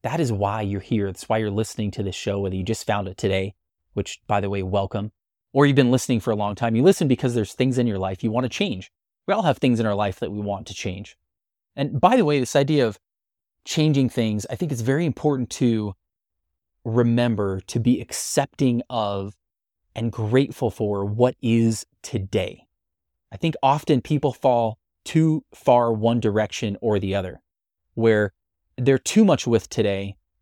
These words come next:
and they think that things will always be the same and they don't have enough faith in their ability to change or in the possibilities of change. And so they don't ever really desire that enough and work on it enough.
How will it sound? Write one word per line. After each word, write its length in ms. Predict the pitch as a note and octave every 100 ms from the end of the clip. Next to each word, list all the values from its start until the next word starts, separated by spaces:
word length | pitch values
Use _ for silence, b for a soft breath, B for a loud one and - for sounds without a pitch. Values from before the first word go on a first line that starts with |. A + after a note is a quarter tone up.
| _ _ _ _
and 120 | B2 A#2+
they 100 | A2+
think 320 | - E3+ -
that 160 | C#3+ - _ -
things 240 | C#3 B2+
will 100 | A#2
always 280 | A2+ A#2+ A#2
be 100 | A2+
the 100 | G#2+
same 340 | - A#2 G#2+ G#2
and 80 |
they 60 | G#2
don't 180 | C#3 D#3
have 160 | D3
enough 200 | C3+ B2+
faith 360 | - - A#2+ G#2+
in 120 | A2+
their 120 | A2
ability 440 | G#2+ G2+ A2+ A2 G#2
to 80 | G2+
change 580 | - A2 G#2 G2+ - - _ _ _ _ _
or 320 | A#2+ A2 G#2+ -
in 300 | A2 G#2+ G#2
the 120 | G#2+ _ _
possibilities 880 | - D3 - B2 C3+ C3 B2+ A#2 G#2+
of 80 | G2+
change. 460 | - A#2 G#2 G2+ G#2
And 100 | F#2
so 140 | A2+
they 80 | G#2
don't 200 | B2+ C3+
ever 220 | A#2+ A2
really 280 | A2+ B2+ A#2+
desire 420 | A2 G#2+ G#2+ G#2+
that 160 | G#2 G2+
enough 260 | G2+ G2
and 140 | G2+ G2+
work 200 | A2 A2
on 140 | G2
it 60 | G2
enough. 260 | G2+ G2